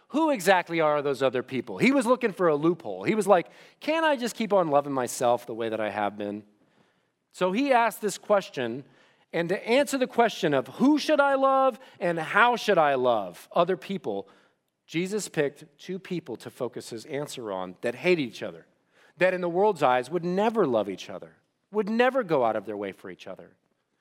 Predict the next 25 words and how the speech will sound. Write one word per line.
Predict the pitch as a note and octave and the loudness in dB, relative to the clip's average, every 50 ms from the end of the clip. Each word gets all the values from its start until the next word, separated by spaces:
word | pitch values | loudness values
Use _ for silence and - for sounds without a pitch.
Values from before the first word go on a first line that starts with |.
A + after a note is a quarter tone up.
| _ _ _ _ _ _ _ _ _ _ _ _ _ _ | _ _ _ _ _ _ _ _ _ _ _ _ _ _
Luke | F3 G#3+ B3 - | -4 -4 -4 -4
chapter | - - A#3+ A3+ A3 G#3+ G#3 | 0 2 2 2 2 -2 -8
ten, | - - G#3 F#3+ D#3+ C3+ | -2 0 2 2 2 0
twenty-nine | B2 - F#3 F#3+ F#3 F#3 F3+ F3+ F3+ | -2 -2 0 2 4 4 4 2 2
through | - F#3 - - - - | -2 -8 -12 -14 -4 -2
thirty-seven. | F#3+ F3+ F3+ D#3+ - - F3 D#3 B2 A#2+ G#2+ G#2 A#2+ | 0 0 0 -2 2 2 2 2 2 0 -4 -6 -4
The | C3+ F#3 A#3 B3 C#4 | 0 2 2 4 4
expert | C#4 C#4+ C#4+ C#4+ - - - A#3 D4+ D4 D4 C#4+ | 4 2 2 -2 -4 -8 -2 0 0 0 2 2
in | C#4 C4+ | 2 2
religious | C4 C4+ C4 B3+ B3+ A#3 G#3 B3 G#3+ - - | 2 2 2 2 0 0 0 -4 -6 -4 0
law, | F#3+ E3 D3+ C#3+ C#3 C3+ C3+ C3+ D3 E3+ D#3+ - _ - - - _ _ | 2 4 4 6 4 4 2 2 0 -2 -4 -10 _ -20 -20 -20 _ _
looking | F3+ G3 A#3 C#4+ D4+ D4 D#4 D#4 D4+ | -6 -2 0 0 2 2 0 0 0
for | A3 - C#4+ C4+ C4+ C4 | 0 0 2 4 4 4
a | C4 | 4
loophole, | C4 B3 A#3+ A#3 A#3 A#3+ A3+ E3+ - - B2 A#2+ A#2 A#2+ C#3 - | 2 0 0 2 2 2 0 0 -4 -4 -2 0 0 0 0 2
asked | F3+ G#3 A3+ A#3 G#3 - - | 4 4 4 4 0 -4 -10
Jesus, | - F#3+ F#3 F3 D3 D3 D3 C#3+ - | -6 -4 -2 -2 0 0 -2 -2 4
"Okay, | - F3+ G3+ - G3+ G#3+ F#3+ | 4 4 4 6 2 4 4
okay, | F#3+ F#3 F3+ - D#3 C3+ A#2+ - - - - - _ | 4 2 2 0 0 0 0 -2 -8 -18 -20 -20 _
well, | - G#3 G#3+ A3 - - | 0 0 0 2 0 -2
who | F3 A#3+ D#4 D#4+ D4+ | 0 2 2 4 4
exactly | C4+ F#3+ E3 F#3+ A#3 A3 G#3+ G3+ - F#3+ F#3+ E3 D#3 | 2 0 2 4 4 4 4 0 -2 -2 0 0 2
is | D#3+ D#3+ C3+ | 2 0 0
my | C3+ C3 B2 B2 | 0 0 0 0
neighbor?" | A2+ G#2+ A2 G#2+ G2+ - - - | 0 -2 -2 -4 -4 -6 -10 -16